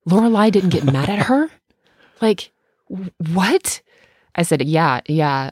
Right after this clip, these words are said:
Speaker 1: Uh, if you had done that, man, you'd have been in so much shit." <laughs>
Speaker 2: But, but there is something to be, like, the fact that she didn't get in trouble made it even worse.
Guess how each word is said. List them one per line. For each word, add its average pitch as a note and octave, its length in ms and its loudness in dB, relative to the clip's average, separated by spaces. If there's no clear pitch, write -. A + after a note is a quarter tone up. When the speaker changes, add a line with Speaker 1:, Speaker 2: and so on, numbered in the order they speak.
Speaker 1:
Uh, C#3 120 -2
if C3+ 160 -6
you F3 120 2
had E3 140 -2
done E3+ 180 0
that, F3+ 260 -4
man, F#3 440 2
you'd F#3+ 180 2
have E3 60 0
been D#3+ 120 0
in C#3+ 140 -2
so - 380 -2
much F3+ 200 -2
shit." F#3 340 -4
<laughs> B3+ 480 -2
Speaker 2:
But, A2+ 340 -2
but C3 140 4
there B2+ 140 6
is C3 180 0
something A2+ 340 0
to G2 100 -2
be, F2+ 160 -2
like, - 420 -2
the F#2 120 -2
fact E2 420 -2
that - 120 -8
she - 120 -4
didn't G2+ 200 -2
get G2+ 120 -2
in G2+ 80 -4
trouble G2+ 320 -2
made E2 220 0
it D2 120 -4
even C#2 260 -6
worse. - 460 -14